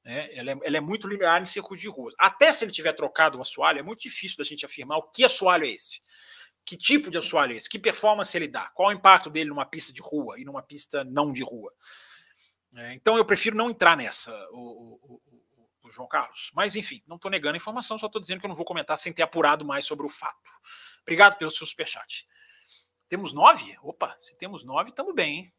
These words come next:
Tamo bem, tamo bem pra bater. É, só tem uma corridinha à noite, vocês batem a meta rápido, né? Já, já descobri, vou fazer lives pré, pré-treino, cinco da manhã. É... Lucas A,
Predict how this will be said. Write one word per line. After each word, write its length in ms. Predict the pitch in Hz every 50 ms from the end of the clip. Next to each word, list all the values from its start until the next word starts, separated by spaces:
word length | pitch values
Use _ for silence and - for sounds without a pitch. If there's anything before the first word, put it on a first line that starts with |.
| _ _
Tamo 180 | - - 190 -
bem, 200 | 330 233 160 123
tamo 200 | - 147 175 208
bem 140 | 190 190 190
pra 120 | 233 262
bater. 400 | 392 415 415 - 160 123 - _ _ _ _
É, 340 | 117 135 170 370 185 180 165
só 200 | - - - 294
tem 120 | 294 - 330
uma 100 | 302 -
corridinha 440 | - 208 180 170 175 - 165 170 151
à 20 |
noite, 260 | 135 143 180 214 -
vocês 180 | - 269 240 165
batem 280 | 147 175 226 - 233
a 40 | 170
meta 200 | 160 208 214 214
rápido, 280 | - - 165 165 - 170
né? 80 | 180
Já, 140 | 175 214 233
já 140 | 202 185 226
descobri, 340 | 220 - - 220 180 170 175
vou 120 | 165 190
fazer 280 | - 208 170 185 208 202
lives 300 | 180 180 202 202 180 -
pré, 240 | - - 185 190 - - 160 -
pré-treino, 520 | - 165 180 180 175 - 139 139 139 131 -
cinco 260 | - - - 180 170 -
da 80 | 135
manhã. 340 | - - 107 262 294 262 - _ _ - - - - - - - - - - - _ _
É... 760 | - 143 151 160 160 160 156 151 147 143 139 139 135 127 120 113 113 _ _ _ _ _ _ _ _ _ _ _ _ _ _ _ _ _ _ _ _ _ _ _ _ _ _ _ _ _ _ _ _ _ -
Lucas 600 | 185 247 311 311 311 - 151 135 - - - - -
A, 220 | 196 190 175 -